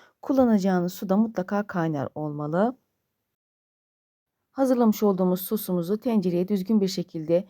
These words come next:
koymuş olduğumuz lahana dolmalarımızın üzerine koyuyoruz.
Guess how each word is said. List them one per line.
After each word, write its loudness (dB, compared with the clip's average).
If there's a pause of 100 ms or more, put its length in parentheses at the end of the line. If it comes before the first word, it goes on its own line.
(220)
koymuş -2
olduğumuz 2
lahana 2
dolmalarımızın 2
üzerine 2
koyuyoruz. 0